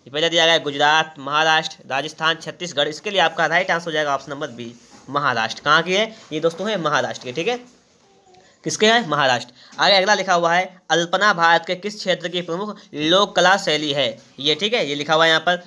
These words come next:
तो गुजरात, तमिलनाडु, उत्तर प्रदेश, पश्चिम बंगाल। तो अल्पना कहाँ की? ये है पश्चिम बंगाल की। ऑप्शन नंबर आपका डी राइट आंसर हो जाएगा। आगे लिखा हुआ है कि मंडाना लोक कला शैली का संबंध किस भारतीय राज्य से है,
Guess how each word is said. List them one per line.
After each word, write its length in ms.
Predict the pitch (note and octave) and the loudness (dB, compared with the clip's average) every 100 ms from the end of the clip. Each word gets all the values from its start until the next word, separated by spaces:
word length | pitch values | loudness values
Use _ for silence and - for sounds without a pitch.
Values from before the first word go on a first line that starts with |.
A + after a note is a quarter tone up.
| - | -8
तो 80 | D#3 | -6
गुजरात, 480 | D#3 D3+ E3 F3+ F#3 | -4 2 2 2 0
तमिलनाडु, 480 | E3 E3+ E3 E3+ F#3 - | -2 2 2 0 -6 -12
उत्तर 180 | - | -8
प्रदेश, 220 | E3+ F3+ F3+ | -4 -4 -6
पश्चिम 280 | D#3 E3+ | -10 -10
बंगाल। 160 | D3+ C3 | -8 -8
तो 120 | - | -8
अल्पना 280 | D3+ D3+ F3+ | -10 -4 -2
कहाँ 180 | E3+ E3 | 0 0
की? 120 | F3 | -2
ये 160 | F#3 E3 | -2 0
है 140 | G#3 | -2
पश्चिम 300 | E3 - D#3+ | -6 -8 -6
बंगाल 280 | D3 C3+ B2+ | -4 0 -2
की। 200 | B2 C4 - - - | -2 -12 -16 -20 0
ऑप्शन 280 | C#3+ G3 F3 | 0 2 0
नंबर 140 | F3 | 2
आपका 220 | F3 E3+ D3+ | 2 2 0
डी 200 | F3 A3 A3 - | 0 -4 -6 -8
राइट 300 | C3+ D#3 E3 | 0 2 2
आंसर 200 | D#3 D#3 | 0 -4
हो 80 | C#3 | -8
जाएगा। 300 | B2+ A#2 A#2 - - _ - | -6 -6 -10 -18 -20 _ -4
आगे 180 | D#3+ F#3 | -2 0
लिखा 200 | F#3 G3 | 0 0
हुआ 180 | F#3+ F#3+ | 4 4
है 120 | G3 G3 - - | 2 -4 -16 -8
कि 100 | E3+ | -4
मंडाना 560 | E3+ F3 F3 F3 G#3 | -2 0 2 4 2
लोक 240 | G3 F3+ F3 | 2 0 2
कला 160 | D#3 | 0
शैली 320 | D3 D3 D#3 E3 | 0 -2 -4 -4
का 100 | D#3+ | -2
संबंध 380 | E3 E3 F3 F#3 - - | -2 -4 -6 -8 -14 -6
किस 180 | G#3+ G#3 | -4 -2
भारतीय 600 | F3 D#3 D#3+ E3 F#3 G3 G3+ _ | 0 4 4 2 0 -2 -4 _
राज्य 320 | C#3 E3 E3+ E3 | 0 2 2 -2
से 200 | F3 F3 | -4 -4
है, 200 | D3 | -4